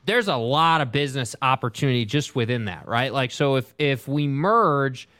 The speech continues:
that means we're merging two executive boards together.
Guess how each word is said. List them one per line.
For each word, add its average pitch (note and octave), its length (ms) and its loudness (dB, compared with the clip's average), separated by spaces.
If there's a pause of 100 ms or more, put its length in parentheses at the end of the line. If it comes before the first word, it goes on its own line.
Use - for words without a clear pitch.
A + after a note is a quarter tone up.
(140)
that E3+ 200 0
means F#3 260 -2
we're E3+ 80 2
merging D3 560 0
two G3 300 -2
executive D3+ 500 -4
boards A#2+ 300 -2
together. A2+ 460 -6